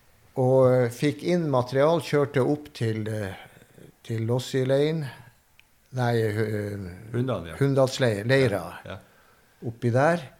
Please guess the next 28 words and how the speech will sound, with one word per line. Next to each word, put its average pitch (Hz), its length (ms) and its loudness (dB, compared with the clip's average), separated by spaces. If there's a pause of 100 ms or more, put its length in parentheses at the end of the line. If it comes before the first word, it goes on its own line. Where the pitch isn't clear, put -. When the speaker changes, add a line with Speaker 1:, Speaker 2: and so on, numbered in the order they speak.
(640)
Speaker 1:
Og 123 360 4 (200)
så - 180 -4
blir 196 200 2
det 170 80 4
da, 139 180 6
første 156 420 0
del 123 220 4
av 113 100 4
dugnaden 117 280 2
var 113 140 0
bare 123 320 2
inn 113 380 -2 (400)
materiellet. 117 640 -4
Det 117 120 -4
var 131 180 2
da 123 120 0
snakk 120 480 -6
om, 104 240 -4 (1400)
eh, 110 640 -10
fem 135 380 -4
centimeter 110 960 -4
isolasjon, 143 920 -4 (600)
og 113 100 -6
det 117 120 -2
var 117 140 -2
snakk 117 440 -6
om, 104 340 -6
eh, 101 300 -10